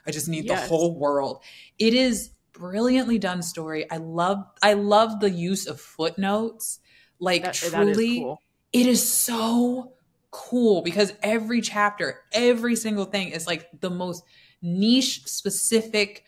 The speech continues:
Speaker 1: like, commentary or moment towards, like, Black queer people.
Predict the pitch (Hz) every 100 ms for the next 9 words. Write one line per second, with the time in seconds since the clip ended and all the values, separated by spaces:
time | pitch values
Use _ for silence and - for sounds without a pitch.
0 | _ _ _ _ - 165 156 - - -
1 | 233 240 240 226 226 208 202 185 156 160
2 | 180 208 190 175 170 - 165 160 156 135
3 | - - 160 190 220 - 214 196 180 -
4 | 175 170 135